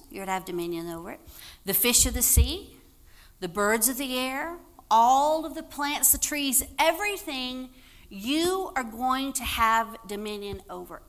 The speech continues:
Everything that I've created, because God created things for us. This whole world, all of its beauty, all of the interesting creatures, everything, he created it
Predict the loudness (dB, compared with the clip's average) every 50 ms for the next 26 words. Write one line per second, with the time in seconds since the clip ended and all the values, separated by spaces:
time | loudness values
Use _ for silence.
0 | -14 -14 -12 -12 -12 -12 -14 -14 -14 -14 -12 -12 -12 -14 -14 -16 -18 -20 -20 -20
1 | -20 -14 -8 -6 -4 -2 -4 -4 -6 -10 -14 -12 -12 -10 -10 -10 -12 -12 -12 -12
2 | -12 -10 -10 -10 -10 -10 -10 -12 -12 -12 -14 -16 -16 -16 -16 -16 -16 -14 -12 -12
3 | -12 -12 -12 -12 -12 -10 -6 -6 -6 -6 -6 -10 -16 -20 -20 -20 -20 -20 -20 -20
4 | -20 -20 -20 -18 -14 -12 -12 -10 -10 -10 -12 -12 -14 -14 -12 -10 -10 -10 -12 -14
5 | -16 -20 -20 -20 -20 -20 -20 -20 -20 -20 -18 -14 -6 -4 -2 -2 -2 -4 -6 -4
6 | -4 -4 -4 -4 -6 -6 -4 -4 -4 -6 -8 -10 -12 -18 -20 -20 -20 -20 -20 -20
7 | -20 -20 -20 -20 -20 -20 -20 -20 -20 -20 -20 -20 -20 -10 0 4 6 6 6 4
8 | 2 -2 -4 -6 -4 -4 -4 -6 -6 -10 -12 -10 -8 -8 -8 -8 -10 -12 -14 -16
9 | -18 -20 -20 -20 -20 -10 -4 0 4 4 6 6 6 6 6 4 4 0 -4 -6
10 | -6 -6 -10 -12 -10 -8 -6 -6 -6 -6 -8 -8 -8 -8 -8 -8 -10 -10 -8 -8
11 | -8 -8 -8 -8 -8 -8 -8 -8 -8 -2 0 0 0 0 0 -4 -4 -4 -6 -6
12 | -4 -4 -6 -8 -10 -14 -20 -20 -20 -20 -20 -16 -8 -6 -4 -4 -4 -6 -6 -6
13 | -6 -6 -6 -6 -6 -6 -6 -8 -8